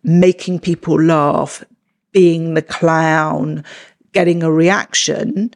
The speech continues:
more often than not, the risk, it far outweighs the reward. So it's really just helping them being able to connect the dots rather than necessarily giving them a specific formula, because that's part of their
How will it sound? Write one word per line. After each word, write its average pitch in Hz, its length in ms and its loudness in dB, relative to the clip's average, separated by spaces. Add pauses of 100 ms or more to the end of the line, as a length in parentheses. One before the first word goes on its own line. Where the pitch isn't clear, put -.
more 165 280 4
often 190 380 -2
than 160 200 -2
not, 160 380 -2 (140)
the 151 160 0
risk, - 560 -2
it - 180 -10
far 180 600 -4
outweighs 156 720 -2
the 151 120 -2
reward. 143 640 -2 (300)
So 170 160 0
it's 170 140 -4
really 247 480 2
just 240 220 -4
helping 196 440 -6
them 180 140 -4
being 165 240 -4
able 160 260 -2
to - 160 -6
connect - 920 -4 (400)
the 156 100 0
dots - 520 -6 (320)
rather 160 420 2
than 160 240 -2
necessarily 151 640 -2
giving 147 300 -4
them 143 120 -4
a 135 40 -2
specific - 500 -6
formula, - 340 -2
because - 400 -2 (420)
that's - 200 -4
part 311 340 -2
of 247 140 -4
their 180 420 2